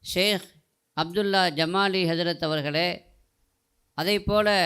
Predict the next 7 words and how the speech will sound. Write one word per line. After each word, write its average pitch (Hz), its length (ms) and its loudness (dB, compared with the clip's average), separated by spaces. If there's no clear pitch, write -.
சென்னையிலிருந்து 214 680 0
வருகை 202 300 2
தந்திருக்கக்கூடிய 190 800 -4
மிகச்சிறந்த 190 680 -4
பேச்சாளர் 190 680 0
அபுபக்கர் 208 520 -2
உஸ்மானி 185 920 -4